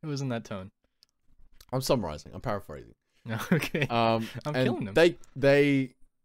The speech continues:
Speaker 2: s-, Tokul heals him, and they get, Storm and Tokul get into a little spat. S-, my character, Snow, walks out and just watches. He doesn't <laughs> do anything.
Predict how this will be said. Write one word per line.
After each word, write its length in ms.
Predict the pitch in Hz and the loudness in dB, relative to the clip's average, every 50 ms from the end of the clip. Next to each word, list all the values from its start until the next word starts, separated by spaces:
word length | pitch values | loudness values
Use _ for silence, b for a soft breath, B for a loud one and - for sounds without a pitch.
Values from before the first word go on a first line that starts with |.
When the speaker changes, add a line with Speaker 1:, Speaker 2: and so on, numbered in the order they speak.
| _ _ _ _ _ _ _ - | _ _ _ _ _ _ _ -16
Speaker 2:
s-, 180 | - - - - _ - _ - | -14 -14 -14 -14 _ -20 _ -4
Tokul 400 | - - 180 196 - 151 127 - | 0 4 4 4 2 0 2 10
heals 340 | - 131 131 123 107 98 - | 10 10 10 10 4 0 -4
him, 220 | 85 73 71 - - - - | -6 -8 -8 -10 -12 -12 -10
and 120 | 113 104 | -6 -4
they 80 | 110 107 | -4 -2
get, 220 | 117 123 127 - - - - _ _ _ - | -2 -2 -2 -4 -8 -20 -20 _ _ _ -12
Storm 300 | - - 147 139 139 135 | -6 0 0 0 2 0
and 100 | 123 - | -2 -4
Tokul 300 | - 120 104 - 104 95 | -6 -8 -8 -8 -10 -8
get 140 | - 98 95 | -8 -6 -6
into 220 | 98 95 - - | -6 -8 -10 -12
a 40 | 90 | -12
little 200 | 82 - 87 82 | -10 -10 -10 -10
spat. 340 | - - - - 80 - - _ _ _ _ _ _ _ _ _ _ _ _ _ _ | -10 -12 -10 -10 -12 -12 -12 _ _ _ _ _ _ _ _ _ _ _ _ _ _
S-, 100 | - - - _ _ _ _ _ - | -20 -20 -20 _ _ _ _ _ -4
my 240 | 117 131 160 196 196 | 2 4 4 4 4
character, 340 | - - 98 - - - | 2 2 4 4 4 4
Snow, 280 | 107 - - 127 117 107 | 2 -2 -2 -2 -2 -2
walks 320 | 101 107 104 104 - - | 0 -2 -2 -2 -2 -4
out 160 | 104 90 90 82 _ _ _ | -4 -4 -4 -8 _ _ _
and 80 | 110 107 | -12 -10
just 140 | 117 - 95 | -10 -8 -8
watches. 340 | 90 87 - - - - | -10 -10 -10 -14 -20 -16
He 80 | - 196 | -12 -6
doesn't 220 | 165 131 147 151 131 | -2 0 2 10 12
<laughs> 80 | 147 | 12
do 80 | - - | 12 12
anything. 300 | 110 - - - - - | 12 10 4 2 2 0